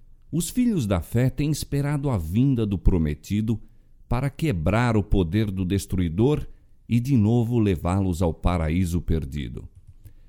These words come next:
Santos homens de outrora aguardavam o advento do Messias em glória para a consumação de sua esperança.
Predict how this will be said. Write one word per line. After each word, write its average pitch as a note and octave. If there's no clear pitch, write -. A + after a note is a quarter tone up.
Santos B2+
homens F#2
de D#2
outrora G2+
aguardavam D3+
o C#3
advento B2+
do A#2
Messias G2
em F#2+
glória A2+
para C3
a D3
consumação B2+
de A2
sua F2+
esperança. C2+